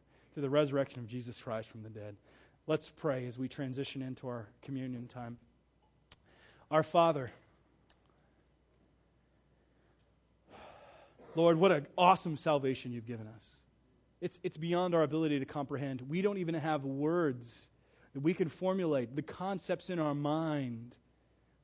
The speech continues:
to truly be able to even grab an nth degree, one pixel of the picture, the divine portrait that you have given with us, given us within your word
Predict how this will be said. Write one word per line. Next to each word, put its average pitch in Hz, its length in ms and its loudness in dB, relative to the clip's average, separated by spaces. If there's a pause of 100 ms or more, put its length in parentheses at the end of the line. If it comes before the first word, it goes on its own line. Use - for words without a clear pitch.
to - 100 -10
truly 185 640 0
be 151 260 -4
able 190 300 2
to - 220 -12
even 175 260 -2
grab 165 340 4
an 156 200 -2
nth 214 260 -2
degree, 156 640 -2
one 214 240 4
pixel - 560 2 (400)
of 170 160 0
the 160 80 2
picture, - 640 2
the 156 60 -4
divine 208 540 4
portrait 233 580 2 (260)
that 170 100 0
you 214 220 2
have 165 260 2
given 214 320 2
with 202 160 -2
us, 190 320 -2 (160)
given 220 220 2
us 190 180 0
within 185 240 0
your 220 160 2
word 175 400 6